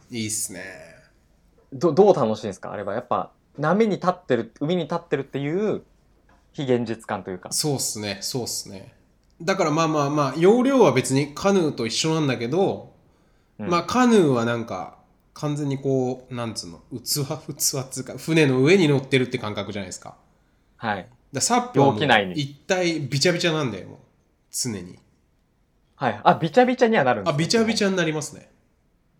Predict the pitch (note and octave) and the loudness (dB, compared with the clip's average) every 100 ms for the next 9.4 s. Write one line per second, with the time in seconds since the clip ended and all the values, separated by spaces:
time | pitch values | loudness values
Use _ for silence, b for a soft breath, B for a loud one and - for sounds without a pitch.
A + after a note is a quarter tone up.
0 | _ B2 G#2+ F#2 G2 F2+ G#2 C#3 D3+ C#3 | _ -8 -8 -8 -10 -6 -4 2 2 2
1 | C3+ B2+ C3+ B2 G2 F2+ F#2 E2+ E2+ _ | 0 0 0 0 -4 -6 -8 -12 -14 _
2 | _ _ _ _ _ _ G#3+ A3+ A#3 F#3 | _ _ _ _ _ _ -8 -4 -2 -2
3 | C3+ D#3+ A#3+ C4 C#4 B3+ F3+ F3 F3 A3+ | 0 0 2 0 2 2 0 -2 -4 -2
4 | E3+ A2+ G2 F2+ E2+ - G2 B2 - _ | 0 -2 -6 -10 -12 -10 -10 -12 -16 _
5 | _ - B2 - - F#2 - C3 G#2+ G#2 | _ -12 -12 -10 -8 -4 8 8 6 -6
6 | - F#2 - _ _ _ _ _ _ - | -12 -14 -16 _ _ _ _ _ _ -6
7 | A2+ - - A3 C#3 G#2 E3+ F3 A#2 - | -6 -6 -2 0 0 2 2 2 0 -4
8 | - _ _ _ _ _ - C#3 D#3+ - | -10 _ _ _ _ _ -8 -2 -2 -2
9 | G#2+ G#2 G2 G2 | -8 -10 -10 -12